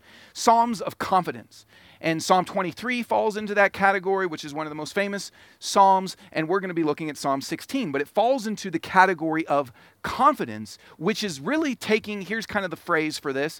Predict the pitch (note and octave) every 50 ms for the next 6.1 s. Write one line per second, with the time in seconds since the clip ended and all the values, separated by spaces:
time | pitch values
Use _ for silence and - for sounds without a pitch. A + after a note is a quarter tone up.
0 | _ - - - E3 F3+ G3+ A#3 A3 G3+ F#3 - E3 F3 F3+ D3+ D#3+ - - D#3+
1 | D#3 D3+ D3+ D3 C#3+ D3+ D3+ C#3+ - C#3+ C#3+ D3 C#3 C3 C3+ C3+ B2 C#3 C#3+ C#3
2 | C#3 C3+ C3 - D3+ C#3 C3+ B2+ B2 B2 C3 B2+ - - C3+ C3+ - C3+ C3 -
3 | - D#3 D#3 C#3+ D3 D3+ D3+ C#3+ B2+ C#3 A#2 C3+ C#3 C#3 B2 C3+ C#3 C3 A#2+ -
4 | C3+ C3 - C#3 C#3 C3+ B2+ A#2 - - - - - - - B2+ B2+ C3 - -
5 | _ - B2 C#3+ C#3 C3 A#2+ C#3 C3 B2 - C3 B2+ A#2 A#2+ A2+ C#3 E3 C#3 A2+
6 | -